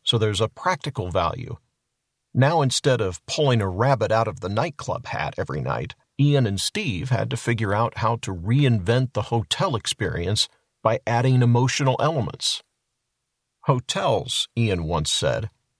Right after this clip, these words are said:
"are in certain important ways nightclubs for grown-ups."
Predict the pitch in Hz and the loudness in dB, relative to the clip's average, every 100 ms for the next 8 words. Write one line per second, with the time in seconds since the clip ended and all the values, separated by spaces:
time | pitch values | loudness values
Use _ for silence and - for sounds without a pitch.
0 | _ - 120 123 120 - 214 214 110 98 | _ 0 2 2 2 2 0 -2 0 0
1 | 98 - - 110 - 78 76 - - - | -2 -2 -2 -2 -4 -2 -2 0 0 -2
2 | _ _ _ _ - 101 143 - 131 127 | _ _ _ _ -2 0 0 -2 0 0
3 | 127 - 139 127 156 160 110 - - | 0 -2 -2 0 0 2 0 -2 -2